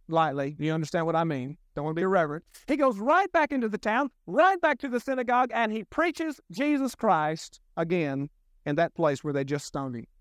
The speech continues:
Chapter sixteen, Paul is arrested in Philippi, as I said a moment ago, and he's thrown into prison. And then in chapter seventeen, he's in Thessalonica, and what does he do? He goes immediately back to the synagogue and preaches Jesus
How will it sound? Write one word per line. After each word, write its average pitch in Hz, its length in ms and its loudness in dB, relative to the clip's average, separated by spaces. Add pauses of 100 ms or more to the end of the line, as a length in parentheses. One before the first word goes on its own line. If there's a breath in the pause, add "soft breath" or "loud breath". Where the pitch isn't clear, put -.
Chapter 170 320 0
sixteen, 214 580 0 (280)
Paul 180 240 0
is 170 100 -2
arrested 208 440 0
in 180 140 0
Philippi, 208 320 -2
as 214 240 2
I 165 80 2
said 175 220 -4
a 165 40 -2
moment 160 280 -2
ago, 233 340 2 (180 soft breath)
and 185 140 -2
he's 196 160 -2
thrown 233 380 0
into 233 160 -2
prison. 175 360 -2 (180 soft breath)
And 196 180 0
then 311 180 2
in 294 100 0
chapter 240 380 -2
seventeen, 240 920 0 (580)
he's 226 200 2
in 226 180 2
Thessalonica, 277 840 0
and 202 180 -2
what 277 160 2
does 269 120 -6
he 277 100 -2
do? 214 420 0 (240)
He 240 140 2
goes 233 260 2
immediately 202 1000 0 (140)
back 214 340 2
to 277 120 -4
the 233 120 -2
synagogue 156 800 0 (100)
and 160 180 -2
preaches 214 400 2
Jesus 139 560 -2